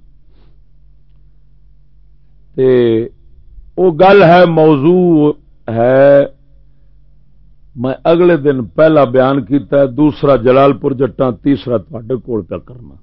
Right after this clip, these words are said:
بالکل نواں ترتیب دتا۔ کیا جدید سائنس علم ہے یا جہالت؟ یہ موضوع ہے۔ قرآن و حدیث نال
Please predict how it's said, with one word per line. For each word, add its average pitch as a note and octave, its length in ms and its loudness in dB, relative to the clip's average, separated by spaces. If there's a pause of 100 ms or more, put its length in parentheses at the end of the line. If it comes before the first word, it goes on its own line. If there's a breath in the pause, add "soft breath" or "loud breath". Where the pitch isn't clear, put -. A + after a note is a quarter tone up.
(500)
بالکل D#3 480 0
نواں D3 260 -2
ترتیب A2 560 -8
دتا۔ G#2 340 -10 (2500)
کیا G#3 200 4
جدید G3 880 2 (240)
سائنس F#3+ 580 2 (300)
علم G#3 400 4
ہے F#3+ 380 4
یا D3 220 0
جہالت؟ A#2 640 -4 (2250)
یہ D#3+ 120 0
موضوع E2 500 -12
ہے۔ C2 60 -20 (1600)
قرآن G#3+ 340 4
و G3+ 80 4
حدیث E3+ 480 4
نال D3 260 4